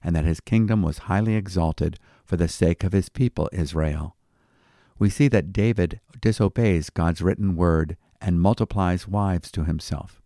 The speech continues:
He disobeys Deuteronomy chapter seventeen, verse seventeen, and First Chronicles chapter fourteen, verse three.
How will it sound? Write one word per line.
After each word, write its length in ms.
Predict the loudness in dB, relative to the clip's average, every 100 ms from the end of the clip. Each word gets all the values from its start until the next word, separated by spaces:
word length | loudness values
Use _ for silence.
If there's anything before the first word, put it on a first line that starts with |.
| _ _ _ _ _ _
He 80 | -4
disobeys 560 | -2 -2 0 0 0 0
Deuteronomy 500 | 0 2 2 0 0
chapter 320 | -2 -2 -4
seventeen, 600 | -2 -2 -2 -2 -2 0
verse 180 | -2 -2
seventeen, 640 | -2 -2 -4 -2 -2 -6 _ _ _ -8
and 120 | -4
First 220 | -2 -2
Chronicles 480 | -2 0 0 -2 -4
chapter 300 | -4 -4 -4
fourteen, 560 | -4 -2 -2 -2 -2 0
verse 220 | -2 -2
three. 440 | -4 0 0 -2